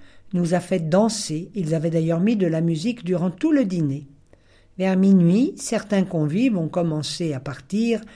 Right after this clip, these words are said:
marquant la fin de cette superbe soirée Halloween.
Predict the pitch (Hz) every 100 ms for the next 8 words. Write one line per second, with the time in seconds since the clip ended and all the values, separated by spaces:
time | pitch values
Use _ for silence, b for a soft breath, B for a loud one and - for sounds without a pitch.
0 | B B B 180 185 - 156 147 165 -
1 | - 269 269 170 - - 170 - - -
2 | 294 - 262 277 254 214 - 220 190 202
3 | 202 214 175 156 131 123 123